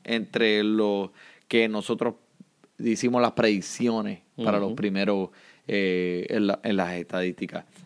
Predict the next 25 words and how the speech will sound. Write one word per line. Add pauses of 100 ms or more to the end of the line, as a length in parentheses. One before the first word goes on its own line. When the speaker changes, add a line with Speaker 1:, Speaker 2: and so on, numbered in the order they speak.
(140)
Speaker 1:
Wide
receiver,
este
año
los
primeros
cinco, (380)
Tyreek
Hill, (340)
Antonio
Brown, (480)
Devante
Adams, (1040)
Bernard
Hopkins,
Julio
Jones (140)
y
Thielen. (240)
Esos
son
los
primeros
seis. (260)
Speaker 2:
Wow.